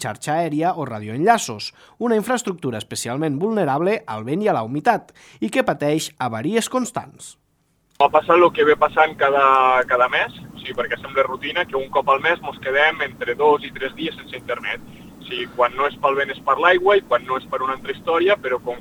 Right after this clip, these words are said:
Speaker 2: que la red que abasteix lo que seria la fibra òptica o els radioenllaços és aèria,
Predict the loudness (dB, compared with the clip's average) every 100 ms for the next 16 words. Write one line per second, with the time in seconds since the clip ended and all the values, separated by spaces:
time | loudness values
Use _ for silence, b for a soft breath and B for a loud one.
0 | -8 -6 -4 -2 -4 -4 -2 -2 0 4
1 | 4 2 -14 -20 -2 2 4 2 4 4
2 | 4 -4 -8 -10 -12 -6 -2 0 0 -2
3 | -6 -4 2 4 4 0 -6 -2 -2 -2
4 | -4 -4 0 2 2 0 -8 -8 -20 -20
5 | -8 -6 2 4 6 4 2 -2